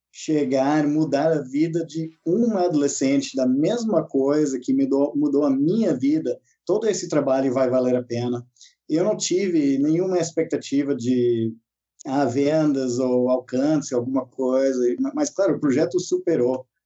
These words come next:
muito qualquer expectativa que eu tive. E também a gente conseguiu realizar uma doação de mil e quatrocentos exemplares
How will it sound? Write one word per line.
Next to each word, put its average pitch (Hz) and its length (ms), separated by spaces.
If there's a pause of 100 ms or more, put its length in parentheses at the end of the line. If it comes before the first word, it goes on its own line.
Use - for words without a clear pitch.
(120)
muito 135 800
qualquer 127 480
expectativa 123 720 (180)
que 120 80
eu 120 80
tive. 127 480 (540)
E 139 300
também 156 520
a 151 80
gente 151 240
conseguiu 151 400
realizar 139 460
uma 139 160
doação 131 460
de 131 120
mil 135 220
e 160 60
quatrocentos 131 960
exemplares 127 880